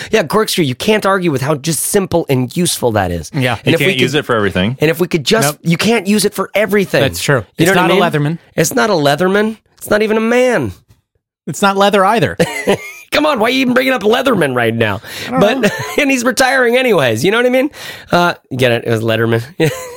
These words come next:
Speaker 1: was a little. Corbett just looks at Caleb and goes, "What? Are you, what, are, what
Speaker 2: You're
Speaker 1: are you
Speaker 2: try-,
Speaker 1: doing?"
Speaker 2: you're just trying a little too hard.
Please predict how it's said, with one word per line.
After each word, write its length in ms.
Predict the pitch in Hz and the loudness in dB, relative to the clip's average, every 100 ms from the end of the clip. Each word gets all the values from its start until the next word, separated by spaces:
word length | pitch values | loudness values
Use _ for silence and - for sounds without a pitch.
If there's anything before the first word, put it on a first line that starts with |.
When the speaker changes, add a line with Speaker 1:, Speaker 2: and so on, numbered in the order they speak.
| - 539 494 | -14 -12 -10
Speaker 1:
was 100 | 120 | -6
a 40 | 139 | -6
little. 280 | - 151 - _ - - _ _ _ | -6 -8 -12 _ -20 -20 _ _ _
Corbett 300 | 185 196 165 | -2 0 0
just 180 | 160 139 | -2 0
looks 220 | 143 131 | -2 -2
at 100 | 135 | -4
Caleb 300 | 131 139 120 | -2 0 0
and 100 | 113 | 0
goes, 180 | 113 101 - - - - - | -2 -4 -12 -18 -20 -20 -2
"What? 120 | 190 | -2
Are 20 | 190 | -2
you, 100 | - 123 - _ - - _ - | -4 -8 -8 _ -20 -20 _ -6
what, 140 | - | -2
are, 20 | |
what 300 | 175 151 - | 0 -2 -2
Speaker 2:
You're 0 | |
Speaker 1:
are 60 | 202 | -2
you 60 | |
Speaker 2:
try-, 180 | 175 208 | 2 2
Speaker 1:
doing?" 160 | 190 185 | 2 2
Speaker 2:
you're 100 | 190 | 0
just 380 | 170 170 170 - | 0 -2 -2 0
trying 280 | 185 170 151 | 0 2 2
a 40 | |
little 160 | 131 123 | 2 2
too 160 | 127 | 0
hard. 180 | 98 95 | 0 -2